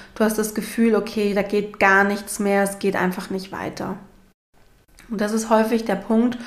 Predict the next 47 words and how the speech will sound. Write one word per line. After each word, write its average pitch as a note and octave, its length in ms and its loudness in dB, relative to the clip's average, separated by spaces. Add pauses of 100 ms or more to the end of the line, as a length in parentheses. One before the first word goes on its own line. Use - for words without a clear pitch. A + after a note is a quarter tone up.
(260)
wo G#3+ 160 6
du A3 120 4
dir G3+ 320 2
Hilfe G3 540 0
wünschst, - 480 -4
wo F#3 200 4
du F#3+ 160 0
dir, F#3 500 2 (880)
ja, A#3 300 8
wo A3+ 80 8
du A3 120 4
dir, A3 560 6
ähm, A3 520 4 (420)
einen A3+ 140 2
Rat A3 440 4
wünschst G#3 440 -2
oder G3+ 320 0 (340)
vielleicht A#3+ 420 6
ist C4+ 120 0
es C4 40 -6
auch B3 120 6
so, B3 120 4
dass A#3 140 4
du - 80 -6
komplett A3 480 4
resignierst G3+ 760 2
und G#3 80 -2
dass G#3 200 0
du G#3+ 80 -2
sagst, G#3 400 2
okay, G#3 260 0
so G#3 80 0
kannst G3+ 400 -2
du G#3 60 -2
nicht F#3+ 200 -2
weitermachen F#3+ 600 0
oder G3+ 160 0
wie G#3 40 -2
soll G#3 200 4
das G#3 160 -2
denn G#3 160 0
weitergehen, F#3+ 500 2
ich G3 120 -2
schaff F#3 280 -2
das - 160 -8
nicht F3+ 260 -6
mehr. G3 280 -8